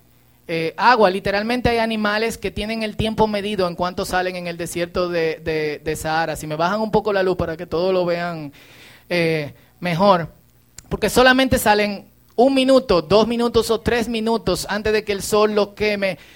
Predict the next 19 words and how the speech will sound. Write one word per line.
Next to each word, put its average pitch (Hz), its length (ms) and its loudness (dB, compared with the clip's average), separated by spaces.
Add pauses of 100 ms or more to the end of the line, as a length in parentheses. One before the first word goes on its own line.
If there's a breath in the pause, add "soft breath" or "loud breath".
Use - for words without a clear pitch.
(140)
o 196 120 4
lo 202 140 4
mate. 247 340 2
Pero 220 140 2
esta 233 200 2
planta 269 420 0
es 185 180 -4
literalmente 262 760 0
arrastrada 247 760 0 (380 soft breath)
por 285 200 10
el 269 140 6
viento, 214 600 -2 (1200 soft breath)
por, 302 340 8
durante 262 680 4 (420)
cientos, 254 960 2
quizás 233 480 2
miles 262 580 4 (380 soft breath)
de 240 200 6
kilómetros 277 1000 2